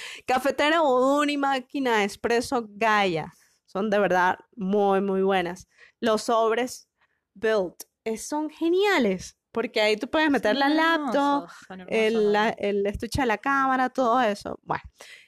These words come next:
Speaker 1: Y bueno, los autos sincrónicos, sincrónicos, sincrónicos, no los, los, mm,
Speaker 2: Automáticos.
Speaker 1: automáticos, no,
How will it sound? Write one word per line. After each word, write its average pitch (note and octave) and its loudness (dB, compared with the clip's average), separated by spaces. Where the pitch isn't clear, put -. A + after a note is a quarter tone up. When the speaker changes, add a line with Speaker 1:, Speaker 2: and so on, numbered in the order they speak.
Speaker 1:
Y F#3 2
bueno, D3 2
los E3 -2
autos F3 0
sincrónicos, G#3 0
sincrónicos, D4 0
sincrónicos, B3 0
no A3+ 2
los, F#4+ 0
los, G3 0
mm, E3+ -4
Speaker 2:
Automáticos. F3 -14
Speaker 1:
automáticos, G3+ 0
no, G3 0